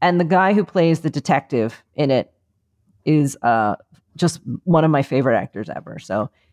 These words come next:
it's the new Harlan Coben. I'm sorry for forgetting the name, but I put it all on my iPad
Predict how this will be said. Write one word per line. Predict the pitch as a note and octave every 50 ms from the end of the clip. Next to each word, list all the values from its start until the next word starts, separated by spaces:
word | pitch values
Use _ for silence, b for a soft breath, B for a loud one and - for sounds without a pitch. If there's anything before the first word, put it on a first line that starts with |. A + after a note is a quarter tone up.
| _ _ -
it's | - -
the | - G3+
new | A3 A3
Harlan | G#3+ G3+ G3 F#3 F3+ E3+
Coben. | - F#3 D#3 D3 C#3+ D3+ D3 D3 C#3 - _ -
I'm | D#3 D3+
sorry | - - F#3 F3+ F3+
for | - F#3+ F3+ D#3+ - _
forgetting | - F3 D#3 D#3+ D#3+ E3 D#3
the | D3
name, | D3+ D3 D3 D3+ D3 D3 - _ _ _
but | - F#3+
I | F#3
put | - A#3+ G3
it | G3+ A3
all | A3+ B3+ C4 C4+
on | C4
my | B3 A#3 A3 A3+ A3+ A#3
iPad | - A3 G3 F3+ E3+